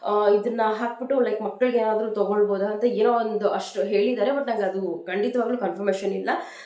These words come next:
But, ಆ, ನಿಮ್ಗೆ ಏನಾದ್ರೂ ಗೊತ್ತಿದ್ರೆ, ಆ, ಕಾಮೆಂಟ್ ಮಾಡಿ ಆಯ್ತಾ? But ನನಗೆ ಇದನ್ನ, ಆ, ಹಾಗೆ ಅವರ ಮೆಮೊರಿಗೋಸ್ಕರ ಎತ್ತಿಟ್ಕೋಬೇಕು ಅಂತ ಜೋಪಾನವಾಗಿ ಕಾಪಾಡ್ಕೊಂಡು ಬರ್ತಾ ಇದ್ವಿ. ನನಗೂ ಕೂಡ ಇದು,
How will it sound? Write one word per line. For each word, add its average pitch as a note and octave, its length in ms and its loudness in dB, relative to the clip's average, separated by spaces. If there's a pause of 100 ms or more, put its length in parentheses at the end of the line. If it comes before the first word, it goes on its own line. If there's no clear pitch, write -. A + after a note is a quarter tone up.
(120)
But, B3 200 4
ಆ, A#3+ 140 8
ನಿಮ್ಗೆ C#4+ 200 2
ಏನಾದ್ರೂ B3+ 240 4
ಗೊತ್ತಿದ್ರೆ, G#3+ 480 2
ಆ, G3 160 0
ಕಾಮೆಂಟ್ G3 340 2
ಮಾಡಿ F#3 200 0
ಆಯ್ತಾ? F3+ 240 0 (100)
But F3+ 240 -4
ನನಗೆ F#3 220 -4
ಇದನ್ನ, F3+ 180 -4 (420)
ಆ, F#3 100 2 (260)
ಹಾಗೆ A3+ 400 2
ಅವರ G3+ 240 4
ಮೆಮೊರಿಗೋಸ್ಕರ G3 600 0
ಎತ್ತಿಟ್ಕೋಬೇಕು F3+ 720 -4
ಅಂತ F3 200 -4
ಜೋಪಾನವಾಗಿ F#3 760 -2
ಕಾಪಾಡ್ಕೊಂಡು F#3+ 520 -4
ಬರ್ತಾ E3 240 -6
ಇದ್ವಿ. E3+ 200 -4
ನನಗೂ F3 320 -4
ಕೂಡ G#3+ 120 -2
ಇದು, F#3+ 340 -2